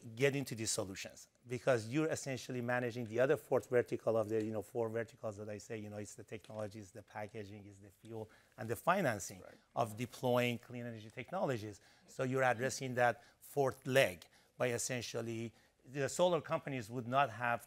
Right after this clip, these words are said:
Speaker 1: taken off, like you said, seven, eight, yeah, ten years ago when they started, maybe fifteen, uh, when they knocked on your door and wanted to sell you a solar
Speaker 2: Right.
Speaker 1: or your rooftop,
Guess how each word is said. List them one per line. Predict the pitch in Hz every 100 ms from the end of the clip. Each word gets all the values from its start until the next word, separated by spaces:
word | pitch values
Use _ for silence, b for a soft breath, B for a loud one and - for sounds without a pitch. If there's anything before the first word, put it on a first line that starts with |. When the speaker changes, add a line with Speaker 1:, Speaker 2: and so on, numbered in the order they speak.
| -
Speaker 1:
taken | 131 - 127
off, | 113 131 226 - - -
like | 117 -
you | 127
said, | - 123 120
seven, | - 139 127 139
eight, | 127
yeah, | 113 131
ten | 127 135
years | 127 131 120
ago | 123 127 120 b b _
when | 127
they | 127
started, | 120 - - 131 120 117 - -
maybe | 113 110
fifteen, | - 104 151 135 110 B B B -
uh, | 120
when | 120 131
they | 127
knocked | 120 131 -
on | 131
your | 123 117
door | 107 139 135 120
and | 123
wanted | 120 123
to | -
sell | 120 - 123
you | 120
a | 120 - -
solar | 131 123 123 120 b -
Speaker 2:
Right. | 170 160
Speaker 1:
or |
your | 131
rooftop, | 131 196 - 135 123 -